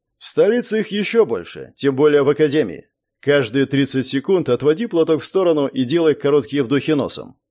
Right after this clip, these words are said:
Вначале два-три, затем возвращай платок. Пока мы ждём поезд, тебе нужно привыкнуть к нашему воздуху». «Поезд?» Слово было мне уже знакомо. Барс успел рассказать об огромных скоростных повозках,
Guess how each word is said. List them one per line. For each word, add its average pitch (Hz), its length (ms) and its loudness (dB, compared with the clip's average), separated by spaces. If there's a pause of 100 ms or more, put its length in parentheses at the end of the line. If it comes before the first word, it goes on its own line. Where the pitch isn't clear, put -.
Вначале 151 500 -2
два-три, 139 600 0 (100)
затем 135 340 -2
возвращай 147 480 0
платок. - 480 -4 (240)
Пока 131 240 0
мы 131 140 0
ждём 123 240 -2
поезд, 147 320 0
тебе 127 160 -2
нужно 135 260 0
привыкнуть 156 500 -2
к - 60 -12
нашему 127 340 0
воздуху». - 540 -4 (480)
«Поезд?» 147 580 0 (520)
Слово 240 500 0
было 233 240 2
мне 220 220 0
уже 196 240 2
знакомо. 156 640 -2 (140)
Барс 160 420 0
успел 170 420 0
рассказать 127 440 -2
об 127 100 0
огромных 135 440 0
скоростных 135 500 -2
повозках, 139 560 0